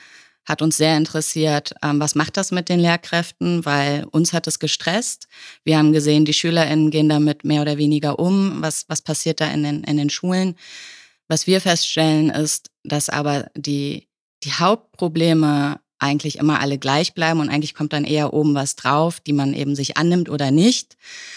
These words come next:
Stress nämlich sehr stark war, egal wo ich hinschaue, ähm, und mit Lehrkräften spreche oder mit Schulleitung. Und ich glaub, vor allem, wenn man immer, wenn man das jetzt mal alles summieren würde und dann unten,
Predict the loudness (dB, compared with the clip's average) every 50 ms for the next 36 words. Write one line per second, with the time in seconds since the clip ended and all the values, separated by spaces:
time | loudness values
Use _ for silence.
0 | -20 -20 -20 _ _ _ -8 -4 0 0 0 0 2 2 2 4 2 2 0 0
1 | 0 0 0 0 0 -2 -2 -2 -2 -4 -4 -4 -2 -2 -2 -2 -4 -6 -6 -6
2 | -4 -2 0 0 0 -2 -2 -4 -4 -4 -4 -4 -4 -4 -4 -4 -4 -4 -4 -2
3 | -2 -2 -2 -4 -4 -6 -8 -12 _ _ _ _ _ _ _ _ _ _ -2 0
4 | 2 2 2 2 2 2 0 0 0 0 -2 -2 -2 -4 -4 -6 -6 -8 -6 -6
5 | -8 -8 -8 -6 -6 -6 -4 -4 -4 -4 -2 -2 0 0 0 0 -2 -4 -6 -6
6 | -4 -2 0 0 0 -2 -2 -4 -4 -2 -2 -2 -2 -4 -2 -2 -2 -2 -2 -4
7 | -8 -10 -8 -4 -2 -2 -2 -2 -4 _ _ _ _ _ _ _ _ _ -18 -8
8 | -4 -4 -2 0 0 2 2 2 2 2 2 0 0 -4 -8 -16 -18 -18 -18 -16
9 | -8 -4 -2 0 0 2 0 0 2 2 2 0 0 -2 -6 -12 _ -20 -20 -20
10 | -18 _ -2 0 0 0 0 -2 -2 0 0 0 2 2 2 2 2 2 4 4
11 | 6 6 6 4 4 2 2 2 2 2 4 4 2 2 2 0 0 0 0 2
12 | 2 2 2 2 2 0 0 2 2 2 2 2 2 0 -2